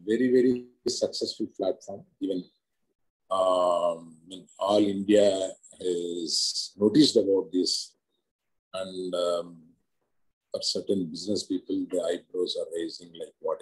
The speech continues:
is this?" And we are very, very thankful for the Telugu audience in one ninety-five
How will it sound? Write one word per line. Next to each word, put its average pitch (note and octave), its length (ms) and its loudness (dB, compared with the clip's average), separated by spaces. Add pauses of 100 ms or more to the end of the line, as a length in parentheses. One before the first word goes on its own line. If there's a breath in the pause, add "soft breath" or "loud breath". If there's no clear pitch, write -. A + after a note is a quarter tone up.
is - 80 -10 (100)
this?" - 160 -8 (1400)
And F#2 300 -4 (880)
we G2 160 2
are F#2 80 0 (100)
very, G#2+ 180 8 (100)
very A2 160 8 (120)
thankful G2 500 0 (960)
for F#2 120 -2 (120)
the F2 100 6 (440)
Telugu G#2+ 380 6 (540)
audience G2 460 0 (2250)
in A2 60 8 (840)
one B2+ 120 6 (200)
ninety-five A2+ 720 2